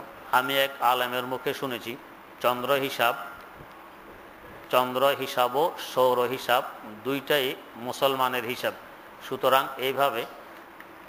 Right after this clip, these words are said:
মুসলমান কি দুনিয়াদার হইতে পারে না? মুসলমানের হিসাব হওয়া দুনিয়াদার দিনদার হিসাব হওয়া তো বিরোধ নেই। প্রশ্ন, আমার জন্য দোয়া করবেন যাতে আল্লাহ রাব্বুল আলামিন আমার জবানকে ইসলামের জন্য কবুল করেন, আমিন।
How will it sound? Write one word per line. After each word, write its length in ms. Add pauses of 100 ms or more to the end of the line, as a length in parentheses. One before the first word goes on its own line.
মুসলমান 460
কি 120
দুনিয়াদার 400
হইতে 160
পারে 180
না? 120
মুসলমানের 540
হিসাব 280
হওয়া 240
দুনিয়াদার 540
দিনদার 280
হিসাব 140
হওয়া 140
তো 60
বিরোধ 280
নেই। 180 (600)
প্রশ্ন, 300 (280)
আমার 280
জন্য 240
দোয়া 220
করবেন 360
যাতে 240
আল্লাহ 220
রাব্বুল 300
আলামিন 440 (160)
আমার 360 (520)
জবানকে 500
ইসলামের 480
জন্য 220
কবুল 280
করেন, 260 (100)
আমিন। 300